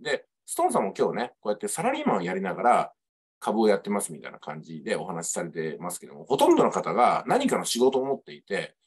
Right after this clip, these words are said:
限られた時間でやりたいんで、まさに塾の運営をしている方がね、ストーンさんみたいに、「半分サラリーマンやってんだよ、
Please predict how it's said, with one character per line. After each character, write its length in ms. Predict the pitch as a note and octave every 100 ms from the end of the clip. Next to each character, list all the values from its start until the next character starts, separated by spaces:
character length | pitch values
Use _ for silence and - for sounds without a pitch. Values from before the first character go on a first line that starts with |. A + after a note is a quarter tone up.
| _
限 240 | - F3 G#3+
ら 100 | C4
れ 60 |
た 120 | -
時 120 | G3 G#2
間 160 | G#2+
で 80 | F2+
や 100 | F#2
り 80 | F#2+
た 120 | G2+
い 80 | D2+
ん 100 | D2
で、 300 | F#2 D2+ - _ _ _ _ -
ま 120 | A3+
さ 120 | G3
に 220 | - -
塾 280 | E3 G#3+ -
の 140 | G#2+
運 220 | F2+ A#2+ A#2+
営 100 | A2+
を 160 | G#2+
し 100 | G#2
て 80 | C3
い 40 |
る 60 | A2+
方 180 | A#2 A#2
が 120 | -
ね、 180 | A2+ G3 _ _ _ -
ス 80 |
ト 100 | -
ー 40 | E3
ン 40 |
さ 120 | -
ん 60 | F2+
み 80 | D#2+
た 140 | -
い 80 | -
に、 300 | - - - _ _ _ -
「半 220 | - D#4+
分 140 | E4
サ 120 | E3
ラ 80 | E3
リ 80 | B3+
ー 40 |
マ 80 | G#3
ン 20 |
や 60 | A#2
っ 20 |
て 100 | -
ん 60 | G#2+
だ 80 |
よ、 120 | D2+